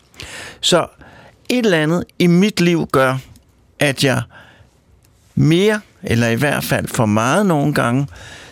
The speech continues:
tænker på alle de frygtelige ting, der kan ske, i stedet for at dvæle ved nogle af de mange fremskridt,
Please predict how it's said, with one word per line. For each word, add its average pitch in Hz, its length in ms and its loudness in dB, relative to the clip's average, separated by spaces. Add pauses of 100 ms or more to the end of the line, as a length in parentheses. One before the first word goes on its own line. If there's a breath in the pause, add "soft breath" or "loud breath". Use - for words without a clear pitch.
(140 loud breath)
tænker 165 320 0
på - 300 -2
alle 160 240 0
de 156 120 -2
frygtelige 147 380 -2
ting, - 300 -2
der 123 100 -4
kan 113 100 -4
ske, 180 280 -2 (680 loud breath)
i 175 80 2
stedet 156 360 0
for - 320 0 (100)
at - 180 -2
dvæle 127 480 2 (240)
ved 147 100 2
nogle 135 320 2 (100)
af 131 80 0
de 147 100 2
mange 135 280 0
fremskridt, 196 600 -4